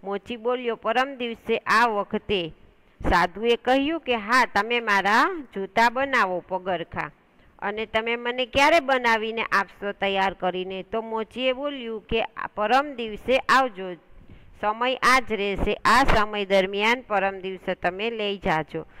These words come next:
સાધુ કહે, "જરૂર હો, મારે પરમ દિવસે સાંજે જવું છે, માટે ઢીલ ન થાય." મોચી કહે, "જાઓ કે ન જાઓ, પરમ દિવસે તમને આ વખતે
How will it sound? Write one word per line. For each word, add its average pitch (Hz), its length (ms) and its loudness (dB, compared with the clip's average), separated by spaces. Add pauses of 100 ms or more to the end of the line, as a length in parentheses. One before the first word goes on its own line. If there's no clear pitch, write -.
(240)
સાધુ 185 340 0
કહે, 220 320 0
"જરૂર 208 440 0
હો, 220 340 0
મારે 214 380 2
પરમ 226 420 -2
દિવસે 226 400 0
સાંજે 196 460 0
જવું 233 400 2
છે, 190 200 -4
માટે 190 420 0
ઢીલ 190 280 -4
ન 247 300 2
થાય." 160 380 -4 (600)
મોચી 202 360 -2
કહે, 247 420 2
"જાઓ 214 380 2
કે 240 260 -4
ન 262 240 2
જાઓ, 202 320 4
પરમ 240 440 0
દિવસે 247 360 -2
તમને 220 400 -2
આ 220 300 4
વખતે 202 720 0